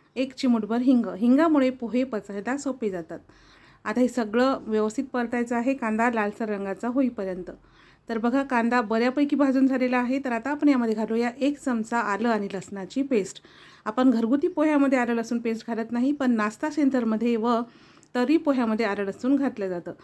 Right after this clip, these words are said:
आलं लसूण घातल्यावरती एक मिनिटे परतून घेतलं. त्याच्यानंतर एक छोटा चमचा हळद आणि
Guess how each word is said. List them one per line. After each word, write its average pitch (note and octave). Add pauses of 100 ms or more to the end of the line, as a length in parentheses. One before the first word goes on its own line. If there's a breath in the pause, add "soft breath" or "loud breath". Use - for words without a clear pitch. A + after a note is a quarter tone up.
(260 soft breath)
आलं G#3
लसूण D4
घातल्यावरती C4
एक A#3
मिनिटे A3+
परतून A3
घेतलं. C4 (100)
त्याच्यानंतर A3
एक G#3+
छोटा G#3+
चमचा G3
हळद F#3+ (480 soft breath)
आणि B3+